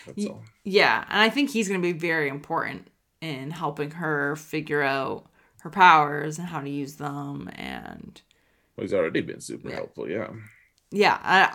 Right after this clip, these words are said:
Speaker 2: I just mean, like, I think that it's going to continue. Like, he's gonna provide more, more value.
Speaker 1: I thought it was very interesting, the families talking about, uh, the Pakistan and India,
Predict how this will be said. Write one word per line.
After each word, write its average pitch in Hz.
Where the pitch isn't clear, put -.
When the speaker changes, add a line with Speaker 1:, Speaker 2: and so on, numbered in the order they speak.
Speaker 2:
I 196
just 185
mean, 196
like, 165
I 165
think 165
that 139
it's 147
going 139
to 151
continue. 175
Like, 85
he's 156
gonna 139
provide 101
more, 101
more 151
value. 80
Speaker 1:
I 135
thought 165
it 170
was 131
very 127
interesting, 101
the 92
families 101
talking 87
about, 82
uh, 85
the 85
Pakistan 92
and 76
India, 92